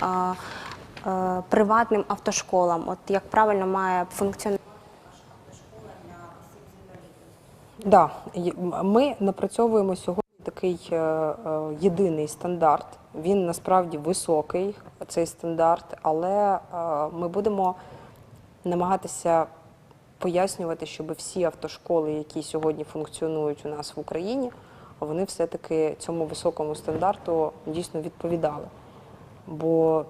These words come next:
Speaker 2: я ж, це, це, це, це питання, е, доступності,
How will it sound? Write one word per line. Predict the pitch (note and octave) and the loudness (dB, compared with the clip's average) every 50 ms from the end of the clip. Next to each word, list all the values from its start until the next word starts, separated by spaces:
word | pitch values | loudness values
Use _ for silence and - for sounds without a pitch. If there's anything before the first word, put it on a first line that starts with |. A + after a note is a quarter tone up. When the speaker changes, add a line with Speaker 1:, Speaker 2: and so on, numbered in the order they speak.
| - - - | -12 -14 -12
Speaker 2:
я | E3 E3 D#3+ | -8 -6 -6
ж, | D#3+ - - - - - - - - - - - - - - - - | -8 -8 -14 -18 -18 -18 -18 -18 -18 -20 -20 -20 -20 -20 -20 -20 -16
це, | - - D#3+ - | -12 -12 -10 -10
це, | - - C#3+ - | -10 -14 -14 -12
це, | - - F#3 F3+ - - - - | -4 -2 -2 -2 -2 -4 -18 -16
це | - - F#3+ | -4 -4 -2
питання, | - - F3+ - F3+ F#3 F#3 F3+ F3 E3+ E3 D#3+ D#3+ D#3+ D#3 D#3 D#3+ - - | -2 -2 0 2 2 2 2 0 0 0 0 0 0 0 -2 -4 -6 -8 -6
е, | E3 D#3 D#3 | -4 -4 -2
доступності, | D#3+ D#3 F3 E3+ - - - G#3+ G#3 - G3 F#3+ F#3 - - - F3 E3+ | 0 0 -2 -2 -2 -6 -6 -8 -6 -4 -6 -6 -6 -8 -8 -6 -6 -6